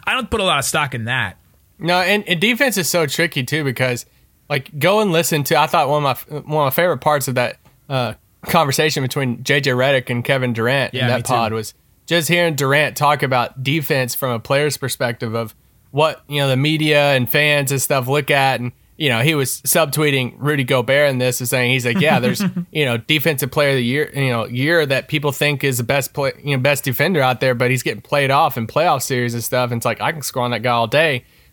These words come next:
Speaker 2: But it's guys like Jrue Holiday. But he was also talking about how systems and stuff of how he was talking about somebody on Twitter and, you know, Redick said, you know, he saw this, you know,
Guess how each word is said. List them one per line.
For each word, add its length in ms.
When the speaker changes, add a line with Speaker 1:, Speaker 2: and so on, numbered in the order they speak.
Speaker 2:
But 260
it's 180
guys 300
like 140
Jrue 180
Holiday. 460
But 140
he 100
was 100
also 200
talking 240
about 160
how 160
systems 580
and 120
stuff 340
of 200
how 440
he 140
was 100
talking 200
about 120
somebody 300
on 160
Twitter 540
and, 260
you 100
know, 140
Redick 400
said, 340
you 100
know, 80
he 120
saw 240
this, 260
you 140
know, 100